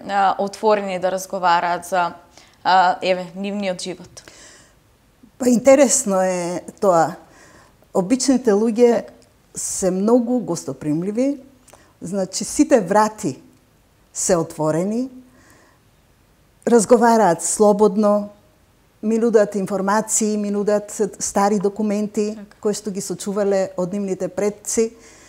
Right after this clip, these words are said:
Speaker 2: нудат слики преку кои ги документираат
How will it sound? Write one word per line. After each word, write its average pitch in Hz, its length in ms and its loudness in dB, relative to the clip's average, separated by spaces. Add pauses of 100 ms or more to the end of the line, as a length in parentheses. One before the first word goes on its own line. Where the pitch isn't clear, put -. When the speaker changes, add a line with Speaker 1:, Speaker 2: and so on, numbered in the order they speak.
(360)
Speaker 2:
нудат 214 400 4
слики 233 640 0 (160)
преку 208 240 -2
кои 214 300 2
ги 180 160 -4
документираат 196 1160 -2